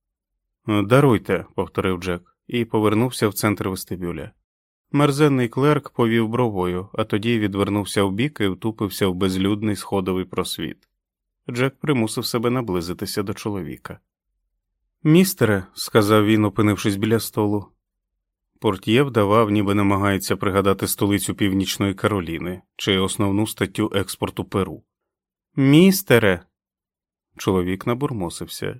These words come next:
Він уже майже знайшов відповідь, його не можна турбувати. Портьє грав на публіку, і Джек про це знав, тому продовжував наполягати.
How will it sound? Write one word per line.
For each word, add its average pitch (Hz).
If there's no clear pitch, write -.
Він 107
уже 107
майже 101
знайшов 101
відповідь, 98
його 104
не 110
можна 104
турбувати. 95
Портьє 139
грав 113
на 117
публіку, 104
і 104
Джек 110
про 113
це 113
знав, 117
тому 120
продовжував 113
наполягати. 104